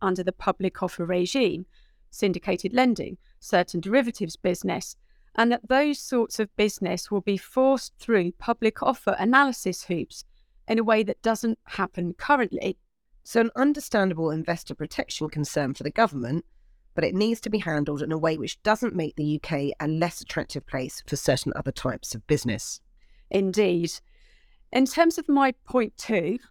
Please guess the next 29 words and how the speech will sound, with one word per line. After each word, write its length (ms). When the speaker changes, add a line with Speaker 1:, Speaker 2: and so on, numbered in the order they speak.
Speaker 1:
I'll 220
mention 400
the 80
proposed 580
changes 640
to 300
the 160
necessary 640
information 720
test. 500
That's 240
the 160
test 340
that 140
determines 600
what 400
information 800
a 80
prospectus 640
should 320
include, 680
and 140
it's 160
hardwired 880
into 320
the 260
illustrative 720
S 280
I. 380